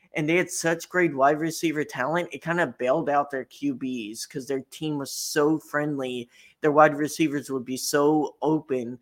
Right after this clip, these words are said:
that, like, you can't get a good judge if a guy can make those small, tight window throws that you have to make in the N F L. Uh, Stetson Bennett is in a similar situation.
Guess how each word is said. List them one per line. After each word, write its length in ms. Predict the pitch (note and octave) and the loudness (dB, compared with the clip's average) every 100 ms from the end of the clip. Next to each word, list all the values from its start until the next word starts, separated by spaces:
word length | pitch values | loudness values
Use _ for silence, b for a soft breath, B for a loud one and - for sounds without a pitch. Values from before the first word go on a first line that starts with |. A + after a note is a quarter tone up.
| b b b | b b b
that, 240 | - D#3 D#3 | 6 8 10
like, 260 | D3+ D3 - | 6 4 -2
you 180 | E3 E3 | -4 -4
can't 320 | - G3+ F#3+ | -2 -4 2
get 120 | G3+ | 2
a 40 | |
good 300 | E3+ F3 E3 | 4 2 2
judge 460 | C#3 C#3+ C#3 D#3+ C3+ | 0 2 4 2 0
if 180 | C#3 C#3 | -2 -2
a 60 | |
guy 220 | B2+ C3+ D3 | 4 4 4
can 220 | D3 C3 | -2 -6
make 180 | C3+ - | -8 -6
those 220 | C3+ - | -6 -6
small, 440 | C#3 C3+ C3 C3 | -2 2 2 2
tight 360 | B2+ C3 C3 G2+ | -2 0 0 -2
window 380 | B2+ C3 B2+ A#2+ | -6 -4 -4 -4
throws 400 | - C#3+ C3+ B2+ | -2 0 0 -2
that 180 | B2+ | -4
you 200 | B2 D#3 C#3 | 2 2 2
have 300 | B2+ D3+ D#3 | 6 6 6
to 100 | D3 | -2
make 300 | C3+ D3 C#3+ | 0 -2 -2
in 120 | C3+ | -6
the 80 | A#2+ | -4
N 140 | A#2+ | -2
F 200 | B2 A#2 | -4 -2
L. 400 | C3 C3+ G#2+ F2+ b b b b b b _ | 2 2 2 -2 b b b b b b _
Uh, 480 | C3+ C3 C3 B2+ A#2+ - _ _ | 2 4 6 4 2 -4 _ _
Stetson 520 | - - F3+ F3 F3+ C3+ | -14 -4 -2 0 0 0
Bennett 360 | C#3 D#3 F3+ | 0 0 -2
is 140 | D3+ C#3+ | -2 -4
in 100 | C3+ | -4
a 60 | |
similar 520 | B2+ - D#3 D3 C#3+ | -6 -4 -4 -2 -4
situation. 880 | B2+ - B2 A#2+ A#2+ A#2+ A#2+ G#2 F2+ | -4 -8 -6 -6 -4 -6 -6 -10 -12